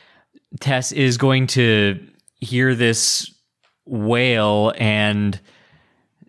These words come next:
like, look at this spectral girl and freeze for a moment, look around at everyone else, and then do the only thing <laughs> that she's good at. Uh, and she's going to run in, bone saw in hand,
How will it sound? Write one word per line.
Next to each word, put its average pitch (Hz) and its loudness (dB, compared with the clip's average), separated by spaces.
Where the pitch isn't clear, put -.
like, 107 -6
look 123 0
at 120 -2
this 123 -2
spectral 127 -2
girl 117 2
and 104 0
freeze 131 -4
for 135 -2
a 117 0
moment, 107 2
look 120 -2
around 127 0
at 113 -2
everyone 110 0
else, 107 0
and 104 -2
then 104 -2
do 120 2
the 117 0
only 127 2
thing 143 2
<laughs> - -2
that 131 -2
she's 123 0
good 123 2
at. 87 -4
Uh, 101 0
and 110 -2
she's 110 -2
going 110 0
to 98 0
run 123 2
in, 113 2
bone 117 0
saw 120 0
in 113 -2
hand, 95 -2